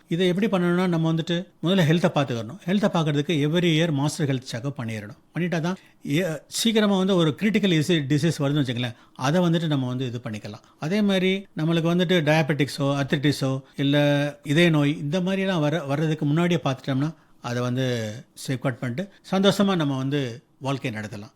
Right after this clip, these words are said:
அதே மாதிரி ரெகுலரா உடற்பயிற்சி பண்ணி, உடற்பயிற்சி பண்ணும்போதே நிறைய நண்பர்களோட சேர்ந்து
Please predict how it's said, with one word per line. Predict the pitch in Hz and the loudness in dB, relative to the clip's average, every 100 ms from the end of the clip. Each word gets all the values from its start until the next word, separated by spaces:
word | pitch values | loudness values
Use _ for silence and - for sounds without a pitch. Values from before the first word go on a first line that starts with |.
| _ | _
அதே | 160 196 | -6 0
மாதிரி | 214 165 | 0 2
ரெகுலரா | 175 190 185 185 190 | 2 2 4 2 -2
உடற்பயிற்சி | 156 180 185 165 165 | 0 2 2 0 0
பண்ணி, | 151 147 147 160 - | -2 0 0 -2 -8
உடற்பயிற்சி | 165 202 208 196 185 | 0 0 2 0 0
பண்ணும்போதே | 185 196 202 220 220 | 0 0 2 0 0
நிறைய | 185 180 190 | 0 0 2
நண்பர்களோட | 165 175 180 180 | 2 2 2 2
சேர்ந்து | 170 - 170 160 160 | 0 0 0 0 -2